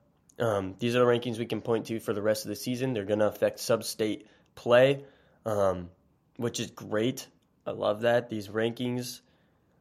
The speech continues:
um, look credible, and they're gonna be a massive,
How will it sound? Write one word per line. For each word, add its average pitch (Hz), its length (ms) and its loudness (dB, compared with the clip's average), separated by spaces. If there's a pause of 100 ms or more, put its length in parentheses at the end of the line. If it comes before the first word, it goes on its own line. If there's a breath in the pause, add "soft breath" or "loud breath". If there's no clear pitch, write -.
(100)
um, 95 520 0 (840)
look 107 240 -4
credible, 120 520 4
and 101 320 -6
they're 104 180 -2
gonna 107 340 -2 (220)
be 107 180 -2
a 104 60 0
massive, 101 840 -4